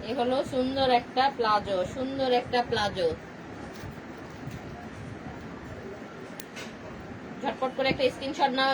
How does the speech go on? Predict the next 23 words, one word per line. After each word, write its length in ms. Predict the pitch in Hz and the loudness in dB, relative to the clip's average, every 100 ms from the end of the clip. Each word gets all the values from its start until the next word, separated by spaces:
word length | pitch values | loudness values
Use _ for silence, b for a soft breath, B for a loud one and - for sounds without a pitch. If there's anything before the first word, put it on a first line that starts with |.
| 233 | 4
ইনবক্স 280 | 247 247 247 | 4 4 4
করো 120 | 269 262 | 4 4
ইন্ডিয়ান 220 | 254 254 - | 6 4 4
ফ্যাশনের 380 | 254 277 262 262 277 | 2 2 2 2 6
পেজে। 300 | 254 208 156 151 | 4 6 2 2
এটা 120 | 220 262 | 2 2
হলো 120 | 262 - | 2 4
ফতুয়া 340 | 269 - 269 262 | 2 6 4 6
সেট, 140 | 240 - | 4 2
ঠিক 120 | 247 269 | 0 0
আছে, 140 | - 254 226 | 2 2 2
ফতুয়া 260 | 233 262 285 | 2 2 0
সেট 120 | 269 214 | 0 2
বলতে 160 | 233 226 269 | 2 2 2
হবে। 120 | 240 220 | 2 2
এগুলো 180 | 233 240 | 2 4
হলো 140 | 247 269 339 - - - - | 4 2 0 -8 -12 -12 2
ফতুয়া 340 | 254 269 269 254 | 4 8 8 6
সেট। 200 | 226 160 - - - - - - | 4 -2 -4 -12 -12 -12 -10 -4
এখন 140 | 226 262 269 | 2 4 6
আমি 100 | 302 - | 4 6
কট 140 | 254 254 | 6 6
সেট 140 | 269 | 0